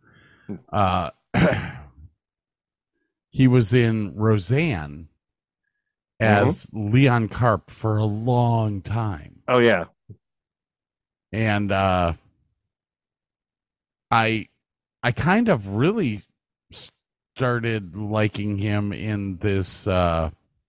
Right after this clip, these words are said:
Speaker 2: this new show that had come out called The Cool Kids, which is an American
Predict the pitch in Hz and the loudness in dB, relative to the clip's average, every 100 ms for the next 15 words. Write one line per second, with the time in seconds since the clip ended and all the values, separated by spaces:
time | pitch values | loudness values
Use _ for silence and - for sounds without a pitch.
0 | _ _ _ _ _ _ _ _ _ _ | _ _ _ _ _ _ _ _ _ _
1 | _ _ - _ - 82 92 - 113 170 | _ _ -20 _ -10 -4 -4 -2 0 2
2 | 180 - 104 90 92 92 90 - 101 85 | 2 0 0 0 -2 -4 -6 -4 -4 -2
3 | 82 78 90 - _ _ _ _ - _ | -4 -6 -8 -12 _ _ _ _ -20 _
4 | _ _ _ _ - - 113 101 101 90 | _ _ _ _ -6 2 4 4 2 0
5 | 95 - - 80 - _ _ 92 113 - | -4 -8 -18 -20 -20 _ _ -4 -4 -4
6 | - 180 180 92 - - 64 50 - - | 0 2 4 2 -4 -6 -6 -10 -14 -10
7 | - - _ _ _ _ _ _ _ _ | -10 -10 _ _ _ _ _ _ _ _
8 | _ _ _ _ _ _ _ _ _ _ | _ _ _ _ _ _ _ _ _ _
9 | _ _ _ _ _ _ _ _ _ 113 | _ _ _ _ _ _ _ _ _ -2
10 | 117 123 113 101 107 113 127 117 107 123 | 0 0 0 -2 -4 -2 -2 -2 -2 -4
11 | 110 | -4